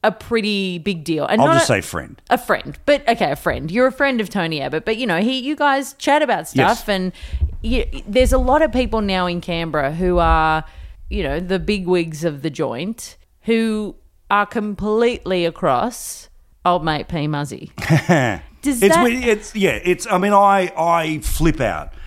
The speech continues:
Speaker 2: I flip out and, and the little boy in me smiles with genuine, like, awesomeness when you are walking down the corridors.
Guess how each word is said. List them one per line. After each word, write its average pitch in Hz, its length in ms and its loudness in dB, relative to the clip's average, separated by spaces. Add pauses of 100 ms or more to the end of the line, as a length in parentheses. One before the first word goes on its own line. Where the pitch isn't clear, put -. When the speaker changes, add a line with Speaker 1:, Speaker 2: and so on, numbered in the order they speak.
(160)
Speaker 2:
I 123 100 2
flip 160 260 0
out 139 260 6
and, 113 220 4
and 110 200 2
the 110 60 2
little 120 180 4
boy 104 280 0
in 95 120 -2
me 92 140 -2
smiles 85 720 -4 (380)
with 95 420 -6 (500)
genuine, 101 800 -2 (300)
like, 87 240 -6 (160)
awesomeness - 600 -8 (420)
when 107 260 2
you 104 320 0
are 92 180 2
walking 101 400 -4
down 90 200 -4
the 85 60 -10
corridors. 85 840 -8